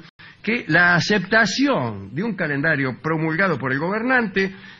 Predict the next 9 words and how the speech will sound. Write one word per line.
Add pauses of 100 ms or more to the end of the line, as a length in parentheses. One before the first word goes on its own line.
era
un
símbolo
de
sumisión
por
parte
del
súbdito.